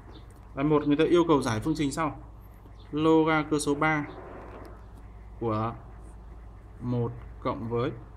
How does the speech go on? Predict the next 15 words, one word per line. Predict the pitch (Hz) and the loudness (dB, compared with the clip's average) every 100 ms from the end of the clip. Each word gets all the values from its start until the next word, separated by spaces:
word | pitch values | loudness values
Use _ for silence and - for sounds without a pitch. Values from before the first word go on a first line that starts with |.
| - - - - | -20 -20 -20 -2
loga | 143 147 | 2 4
cơ | 143 147 | 4 2
số | 151 | 2
ba, | 143 151 151 - - - - - - - - - - - - - - - - - - - - | 2 2 0 -4 -16 -18 -18 -18 -20 -20 -20 -18 -20 -16 -16 -16 -18 -18 -20 -18 -16 -16 -10
hai | 160 160 | -4 -2
mũ | 160 143 - | -2 -4 -6
của | 117 104 | -6 -4
hai | 139 151 | 0 0
mũ | 156 196 | 0 -4
x | 208 | -4
trừ | 131 | -6
bảy | 120 98 - - - - - - - - - - - - - - - - - - - - - - - - - - - - - - - - - - - - | -6 -10 -14 -16 -18 -18 -16 -16 -16 -18 -18 -18 -18 -16 -18 -18 -18 -16 -14 -14 -16 -18 -18 -18 -18 -18 -20 -20 -18 -18 -18 -18 -18 -18 -18 -20 -20 -14
và | 113 | -10
bằng | 110 110 113 | -6 -4 -4
một. | 110 | -4